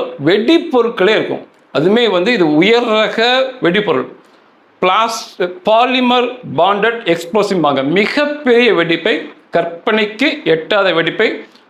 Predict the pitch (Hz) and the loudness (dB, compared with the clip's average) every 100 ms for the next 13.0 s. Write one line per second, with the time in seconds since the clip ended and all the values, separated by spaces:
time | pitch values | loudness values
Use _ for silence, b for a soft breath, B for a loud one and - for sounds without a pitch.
0 | _ 180 180 160 151 - - - 196 185 | _ 0 2 0 -4 -10 -18 -4 -2 0
1 | 233 233 233 233 208 175 147 - 233 254 | 2 2 2 2 0 -2 -6 -4 2 2
2 | 233 185 190 202 180 139 156 247 269 277 | 2 0 0 0 0 0 2 4 4 4
3 | 294 285 - - - 190 233 233 226 190 | 2 -2 -8 -8 -2 0 2 2 2 0
4 | 151 - - _ - 147 185 - 240 226 | -2 -4 -12 _ -4 -2 -2 -2 -2 0
5 | 240 - - 202 226 220 226 196 175 170 | 0 -2 -2 2 2 2 2 2 0 0
6 | 214 226 226 180 175 175 160 156 156 185 | 0 0 0 0 0 -2 -2 -2 0 0
7 | 302 - 254 254 247 240 190 202 226 233 | -2 2 2 4 2 2 2 2 2 2
8 | 247 254 190 196 - 277 208 180 185 165 | 2 0 -2 -4 -2 0 2 2 2 0
9 | 156 165 226 127 - B B 143 170 196 | 2 0 0 -4 -14 B B 0 0 0
10 | - 226 233 165 160 143 117 - _ _ | 0 0 0 -2 -2 -2 -4 -8 _ _
11 | b _ 170 254 285 262 220 262 285 - | b _ 0 2 2 2 0 -2 -2 0
12 | 269 285 262 - - 233 240 247 269 | 2 4 2 -2 -2 0 2 2 0